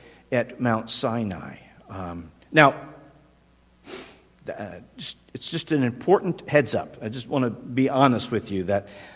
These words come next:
what I've just said is probably the most, I don't know, one, is a controversial thing. Um, and that is, uh, was, was a law enacted in Genesis one and two concerning the Sabbath,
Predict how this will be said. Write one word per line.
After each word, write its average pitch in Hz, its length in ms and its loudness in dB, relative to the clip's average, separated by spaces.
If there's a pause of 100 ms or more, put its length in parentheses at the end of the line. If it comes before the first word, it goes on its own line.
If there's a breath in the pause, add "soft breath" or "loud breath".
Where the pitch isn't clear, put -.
(160 loud breath)
what 123 180 4
I've 107 380 0
just 165 300 4
said 143 180 10
is 117 140 0
probably 127 540 4
the 113 120 2
most, 113 240 0 (380)
I 113 100 -2
don't 98 80 -4
know, 95 60 -8
one, 123 280 0 (440 loud breath)
is 135 160 2
a 123 40 -4
controversial 139 680 6
thing. - 260 -4 (340)
Um, 101 380 -2 (340 loud breath)
and 127 180 2
that 123 160 8
is, 110 340 0 (360 loud breath)
uh, - 140 -6 (420)
was, 127 400 2 (120)
was 123 200 4
a 120 60 2
law 147 720 4
enacted 120 800 0
in 110 480 -2
Genesis 117 560 -4
one 107 240 -2
and 101 160 -8
two 101 300 -6
concerning 104 480 -4
the 90 80 -8
Sabbath, 98 420 -4